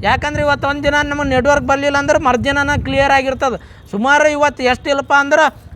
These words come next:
ಆರು ತಿಂಗಳೈತೆ, ಆರು ತಿಂಗಳಿಂದನೂ, ಐದಾರು ತಿಂಗಳಿಂದನೂ ಬಿಲ್ ಮಾಡ್ತಾ ಇದ್ದಾರೆ. ಇವತ್ತು ವಿದ್ಯಾರ್ಥಿಗಳದ್ದು ಬಯೋಮೆಟ್ರಿಕ್ ಇಲ್ಲದೆ ಬಿಲ್ ಮಾಡ್ತಾ ಇದ್ದಾರೆ.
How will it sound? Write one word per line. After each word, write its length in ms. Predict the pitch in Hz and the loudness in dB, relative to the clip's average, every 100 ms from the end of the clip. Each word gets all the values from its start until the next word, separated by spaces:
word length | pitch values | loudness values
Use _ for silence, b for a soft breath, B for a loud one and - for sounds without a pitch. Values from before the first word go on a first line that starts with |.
| 175 | 0
ಆರು 200 | 240 262 | 2 0
ತಿಂಗಳೈತೆ, 540 | 262 269 302 302 285 | -4 -2 2 2 2
ಆರು 220 | 247 240 262 | 2 2 0
ತಿಂಗಳಿಂದನೂ, 880 | 285 277 285 285 294 285 285 302 | -4 -2 -2 -2 -4 -4 0 0
ಐದಾರು 300 | 254 247 277 | 0 0 0
ತಿಂಗಳಿಂದನೂ 560 | 262 277 285 285 277 302 B B - | -2 -4 -4 -2 -4 -4 B B -2
ಬಿಲ್ 180 | 202 294 | 0 2
ಮಾಡ್ತಾ 340 | 285 285 294 285 | 2 2 2 0
ಇದ್ದಾರೆ. 340 | 269 240 302 | 2 2 2
ಇವತ್ತು 280 | 294 294 240 | 0 -2 -4
ವಿದ್ಯಾರ್ಥಿಗಳದ್ದು 1000 | 208 285 262 294 285 302 320 - - 165 | 0 0 0 0 0 0 -4 -14 -6 0
ಬಯೋಮೆಟ್ರಿಕ್ 560 | 233 285 285 311 254 | 2 2 -2 -4 -4
ಇಲ್ಲದೆ 300 | 285 285 294 | 0 0 0
ಬಿಲ್ 260 | 262 262 269 | 0 -2 0
ಮಾಡ್ತಾ 300 | 277 254 269 | 0 0 2
ಇದ್ದಾರೆ. 220 | 254 196 | 2 0